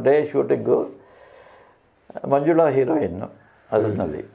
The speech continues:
ಅವಳಿಗೆ ದುಡ್ಡು ಕೊಡಲಿಲ್ಲ ಅಂತ ಅಂದ್ಬಿಟ್ಟು, ಕೊಟ್ಟಿಲ್ಲ ಅಂತ ಅಂದ್ಬಿಟ್ಟು ಹೊರಟು, ಹೊರಟುಬಿಟ್ಲು ಮಂಜುಳಾ.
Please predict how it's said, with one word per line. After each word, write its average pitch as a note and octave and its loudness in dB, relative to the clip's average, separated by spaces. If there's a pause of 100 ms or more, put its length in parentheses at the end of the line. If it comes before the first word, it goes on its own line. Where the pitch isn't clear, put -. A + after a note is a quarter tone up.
(2000)
ಅವಳಿಗೆ F3+ 4
ದುಡ್ಡು F3+ 2
ಕೊಡಲಿಲ್ಲ D#3 2
ಅಂತ B2+ 0
ಅಂದ್ಬಿಟ್ಟು, A2 0
ಕೊಟ್ಟಿಲ್ಲ A#2+ 0
ಅಂತ G#2+ -2
ಅಂದ್ಬಿಟ್ಟು G2+ 0
ಹೊರಟು, A2 2
ಹೊರಟುಬಿಟ್ಲು B2 -2 (760)
ಮಂಜುಳಾ. - -4